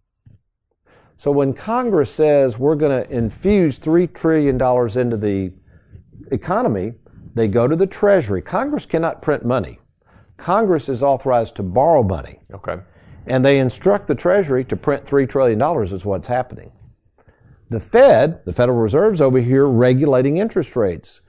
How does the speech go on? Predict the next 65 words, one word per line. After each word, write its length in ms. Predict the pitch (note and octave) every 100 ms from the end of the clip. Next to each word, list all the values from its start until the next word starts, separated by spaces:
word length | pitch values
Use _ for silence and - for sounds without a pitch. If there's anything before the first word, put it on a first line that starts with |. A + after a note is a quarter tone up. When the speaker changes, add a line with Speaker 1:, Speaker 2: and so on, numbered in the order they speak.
| _ _ _ _
Speaker 1:
So 440 | - - D3+ D3 -
what 320 | E3 D#3+ F3+
people 240 | G#3 F#3+ E3+
don't 180 | D#3 D#3
understand 560 | C#3 A#2+ F3 F#3 E3
is 160 | C3+ B2+
they 100 | B2+
say, 140 | C3+
"Well, 260 | C#3+ F#3 D#3
you 80 | D#3+
know, 120 | D3+
inflation, 540 | A#2+ - D#3 D3+ -
interest 340 | D#3 D#3+ C3 -
rates 220 | B2+ -
will 80 | A#2
eventually 340 | C3 B2 A#2+
have 80 | A2+
to 60 | A2+
go 160 | A2+
up." 200 | A#2+ - - - -
There's 280 | G#3+ A3+
no 120 | F3+ D3
way 220 | C#3 D3+
the 100 | A2+
Fed 280 | - C#3+ A#2
will 160 | A2
ever 220 | D3 D#3 A2+
raise 260 | G#2 G2
interest 360 | A2+ G#2 G2+ -
rates 180 | G#2 F2
probably 300 | - E3 C3
during 160 | G#2+
our 100 | G2+
lifetime, 480 | G2 B2 - E2+ A1+
because 280 | G2 C3 A2+
if 200 | - F#3
they 140 | G3
did, 320 | F3 F3+ C3 F#2
Aaron, 280 | G2 F#2 F2+
so 140 | -
think 200 | A2 D3+
about 200 | C#3+ G#2
this. 280 | D#2+ - - _ - _ _
So 120 | B2
the 100 | A#2
government 600 | G#2 E3+ F#3 B2 F#2 -
now 340 | A#2 C#3+ D#3 -
owes 320 | D3+ D3 A#2+
back 320 | G2 B2+ B2 -
to 80 |
the 80 | C3
people, 440 | - F3 - C2+ -
all 220 | G2+ A#2
these 180 | C3+ B2
people 300 | - C#3+ B2
throughout 320 | - B2 A#2+
the 60 | A#2
world 360 | B2 B2 F2
that 100 | E2 E2+
have 100 | E2+
loaned 320 | A2 C#3 C#3+
money 220 | C#3+ C#3+
to 60 | C#3
the 60 |
government. 400 | B2+ C3+ E2+ -